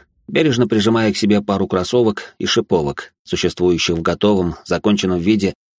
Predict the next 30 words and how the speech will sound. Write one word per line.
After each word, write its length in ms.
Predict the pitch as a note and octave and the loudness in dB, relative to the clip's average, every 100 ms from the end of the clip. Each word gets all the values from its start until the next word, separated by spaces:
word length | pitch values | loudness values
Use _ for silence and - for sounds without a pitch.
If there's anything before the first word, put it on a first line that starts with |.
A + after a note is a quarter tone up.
| _ | _
в 40 | - | 0
единственном 600 | C3+ C3+ C#3 C#3 C3 A#2 | 2 0 0 0 0 2
экземпляре 600 | A2+ F2+ G2+ G#2 A#2+ A#2 | 0 0 0 0 2 2
во 120 | F#2+ | 0
всем 280 | E2+ G2 F#2 | -2 -4 -2
мире. 300 | D#2 C#2 C#2 - _ _ _ _ _ _ _ | -2 -4 -6 -12 _ _ _ _ _ _ _
Форму 460 | - C#3+ C3 A#2+ - - | 2 4 4 2 0 -4
и 80 | |
новые 400 | F2+ A#2 G#2+ G2+ | 0 2 4 2
улучшенные 540 | F#2 F2 F#2 - F#2+ F2+ | 0 0 0 0 0 0
образцы 380 | F2 F2 - F#2+ | -4 -4 -4 -2
обуви 300 | G#2+ G2+ F2 | 2 2 2
для 140 | E2 | 0
нашей 260 | E2+ E2+ F2 | -2 -4 -4
совместной 460 | E2 E2 F2 - F2 | -4 -4 -4 -2 -2
линейки 480 | F2 E2+ - D#2+ - | -2 -2 -2 -6 -4
Forever 320 | F#2 F2+ E2+ - | -4 -2 -2 0
Faster 400 | G#2+ G#2+ D2+ C#2 _ _ _ _ _ _ | -2 -2 -6 -6 _ _ _ _ _ _
немцы 300 | C#3 D3 - | 0 2 2
обещали 480 | B2 A#2+ - B2+ A#2 | 4 4 2 2 4
мне 180 | A2+ A2 | 2 0
поставлять 480 | G2+ G2+ G#2 G#2+ | -2 0 0 0
весь 240 | G#2 G2+ - | 0 -2 -2
этот 300 | G2+ G#2+ G#2+ - | -4 -2 -2 -2
и 60 | |
следующий 500 | - F#2+ F#2+ F#2 - | -4 -2 0 -2 -2
год 300 | F2+ G2+ G2 | 0 0 0
до 100 | E2+ | -2
самой 300 | E2+ F2+ F2 | -4 -2 -4
Олимпиады 720 | F2 E2+ E2+ F#2 E2+ C#2+ B1+ | -4 -4 -2 -2 -4 -4 -8